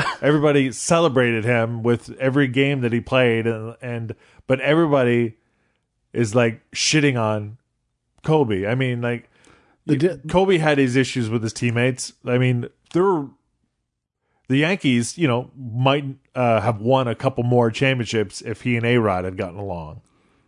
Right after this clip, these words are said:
Speaker 2: There was clearly
Speaker 1: Is that true? I've never heard that.
Speaker 2: They had issues. They did not like each other.
Speaker 1: Yeah,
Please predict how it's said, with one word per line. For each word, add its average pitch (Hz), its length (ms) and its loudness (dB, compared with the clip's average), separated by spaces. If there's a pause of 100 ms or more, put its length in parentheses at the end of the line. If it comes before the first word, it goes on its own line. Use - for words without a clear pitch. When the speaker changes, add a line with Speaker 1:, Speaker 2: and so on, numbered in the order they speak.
(220)
Speaker 2:
There 135 100 4
was 127 140 0
clearly 131 720 0 (100)
Speaker 1:
Is 135 140 -6
that 156 180 0
true? 190 360 0 (180)
I've 156 220 -2
never 139 260 -2
heard 98 220 -8
that. 151 280 -8
Speaker 2:
They 160 140 2
had 147 180 2
issues. 98 540 -6 (320)
They 120 80 2
did 120 140 2
not 107 180 -2
like 101 200 -4
each 98 160 -8
other. 80 380 -12
Speaker 1:
Yeah, 147 220 4